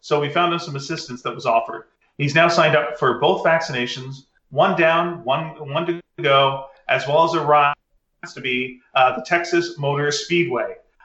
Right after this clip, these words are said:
I asked him if he was planning on hanging around for the nitro-burning funny car races. Susan and I received ours at the local mall, more specifically in the empty Sears that went out of business last year.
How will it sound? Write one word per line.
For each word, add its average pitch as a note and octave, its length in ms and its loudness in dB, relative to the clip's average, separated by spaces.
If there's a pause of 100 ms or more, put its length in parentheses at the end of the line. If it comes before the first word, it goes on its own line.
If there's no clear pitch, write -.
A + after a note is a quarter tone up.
I C3+ 80 4
asked E3 220 2
him D#3 80 -4
if D3+ 60 -2
he C#3+ 60 -6
was C#3 120 -8
planning D#3 360 0
on B2 200 0
hanging D#3+ 240 -2
around E3+ 240 2 (360)
for D#3 80 -4
the C#3+ 160 -4
nitro-burning E3+ 800 0
funny F3+ 320 0
car D#3 240 4
races. C#3+ 500 -8 (180)
Susan G3 340 -6
and - 20 0
I E3+ 160 0
received E3+ 380 -6
ours E3 680 0
at C#3 100 -10
the B2+ 60 -8
local C#3 360 -6
mall, B2 340 0
more C3 120 -6
specifically C#3 640 -6 (120)
in C#3+ 80 -6
the C#3 120 0
empty E3 240 0
Sears D3 520 0
that C#3 120 -4
went C#3+ 140 0
out D3 120 2
of F3 140 -2
business F3 420 0
last A#2+ 380 -4
year. A2+ 260 -12